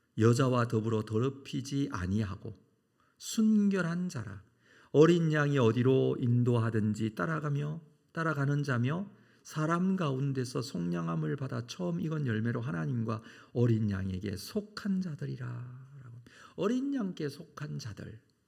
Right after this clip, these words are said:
그리고 순결한 자, 믿음이 순수하다, 그런 의미겠죠. 우상에게 절하지 아니하는 자들, 하나님만 믿는 자들. 자,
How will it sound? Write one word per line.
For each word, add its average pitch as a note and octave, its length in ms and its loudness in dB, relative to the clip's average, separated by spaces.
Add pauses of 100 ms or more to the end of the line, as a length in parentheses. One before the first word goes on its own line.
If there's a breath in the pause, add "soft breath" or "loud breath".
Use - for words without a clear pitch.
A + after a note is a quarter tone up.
(1300)
그리고 G2 280 -2
순결한 F3 1040 0
자, - 340 -12 (1200)
믿음이 D#3 600 0
순수하다, C3+ 920 -8
그런 G#2+ 280 -6
의미겠죠. A2 680 -10 (640)
우상에게 G#2+ 580 0
절하지 G#2+ 480 -2
아니하는 A2 500 -2
자들, A#2 300 -14 (2250 loud breath)
하나님만 G#3 720 4
믿는 G2+ 380 0
자들. - 340 -14 (2500)
자, A#2 140 -6